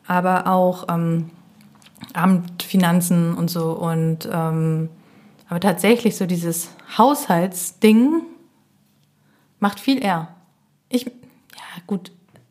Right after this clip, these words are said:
auch da ist es natürlich immer wieder aufgeteilt und es ist auch etwas, was ja nicht in Stein gemeißelt ist. Ähm, ich kann mir schon auch vorstellen, dass es irgendwann eine Zeit gibt, wenn halt der Fokus für mich persönlich nicht so sehr auf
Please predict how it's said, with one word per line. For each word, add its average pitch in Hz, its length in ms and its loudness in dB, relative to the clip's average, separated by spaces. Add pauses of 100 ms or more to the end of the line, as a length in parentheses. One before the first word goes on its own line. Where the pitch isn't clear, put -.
(160)
auch 202 100 2
da 226 260 4
ist 214 120 -2
es 208 80 -6
natürlich 226 300 0
immer 240 200 2
wieder 226 200 0 (240)
aufgeteilt 233 480 0
und 202 80 0
es 214 120 -2
ist 226 160 -8
auch 254 300 2 (240)
etwas, 233 480 0
was 214 300 -4 (220)
ja 196 100 2
nicht 226 160 4
in 226 60 6
Stein 214 320 4
gemeißelt 160 460 -2
ist. - 360 -10 (840)
Ähm, 180 540 -2
ich - 240 -8
kann 240 160 4
mir 254 100 6
schon 277 180 2
auch 254 80 4
vorstellen, 208 360 0
dass 196 160 0
es 196 140 -6
irgendwann 202 320 0
eine 175 80 -6
Zeit 233 360 -2
gibt, 240 340 -6 (100)
wenn 214 260 2
halt 196 120 0
der 190 80 -2
Fokus 247 380 0
für 214 100 0
mich 233 220 4
persönlich 220 400 2
nicht 226 160 2
so 208 120 -6
sehr 196 200 -2
auf 185 160 -6